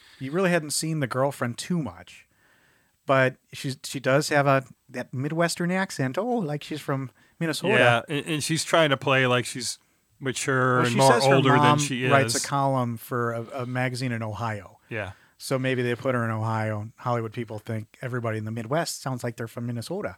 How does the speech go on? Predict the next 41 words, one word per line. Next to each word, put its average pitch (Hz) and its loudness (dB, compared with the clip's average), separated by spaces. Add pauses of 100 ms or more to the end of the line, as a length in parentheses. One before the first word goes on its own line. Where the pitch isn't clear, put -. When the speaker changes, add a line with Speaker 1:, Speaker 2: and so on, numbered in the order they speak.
Speaker 2:
Yeah, 113 -4 (200)
but, 127 -6 (260)
but - -8
she's - -2
trying 220 4
to 170 2
be 151 4
more 139 6
mature 131 2
than 120 -2
she 120 -4
is, 120 0
and, 113 -8
you 113 -4
know, 110 -2
it 110 -6
just, 117 -6
it, 143 -10
Speaker 1:
I, 214 -4
I 170 -2
Speaker 2:
it 233 -2
Speaker 1:
liked 214 -2
Speaker 2:
pl-, 117 -4
Speaker 1:
her 92 -8
Speaker 2:
it - -4
Speaker 1:
immediately. 175 0
Speaker 2:
plays 180 4
really 156 6
well 131 6
Speaker 1:
Like, 139 2
Speaker 2:
how 127 2
Speaker 1:
I 160 2
hear 170 0
Speaker 2:
she's 151 -6
Speaker 1:
groupie 131 -2
and, 117 -6
and 120 -8
hanger 151 -2
on, 131 2
and, 120 -8
and 120 -8